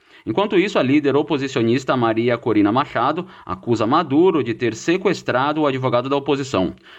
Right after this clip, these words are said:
Perkins Rocha é também coordenador jurídico do partido perante o Conselho Nacional Eleitoral, a autoridade venezuelana responsável pelas eleições.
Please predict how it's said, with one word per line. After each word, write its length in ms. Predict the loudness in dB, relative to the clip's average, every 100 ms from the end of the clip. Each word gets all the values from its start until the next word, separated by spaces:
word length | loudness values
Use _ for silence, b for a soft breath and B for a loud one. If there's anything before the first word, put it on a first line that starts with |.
| B -2
Perkins 520 | -2 -2 -4 -4 -4
Rocha 440 | -2 -2 -2 -8 -10 B
é 180 | -4 -2
também 400 | 0 -2 2 2
coordenador 460 | 2 0 0 2 2
jurídico 400 | 2 2 2 -4
do 80 |
partido 500 | -2 -4 0 0 0 -4 B -2
perante 400 | 2 2 0 0
o 40 |
Conselho 360 | -4 -2 0 0
Nacional 420 | 0 -2 0 0
Eleitoral, 600 | 0 0 0 2 2 2
a 20 |
autoridade 720 | 0 -2 -2 -2 0 0 0
venezuelana 580 | -2 -2 0 2 2 2
responsável 680 | 0 -2 -2 -4 -2 -2 0
pelas 200 | -2 0
eleições. 560 | 0 -2 0 0 -2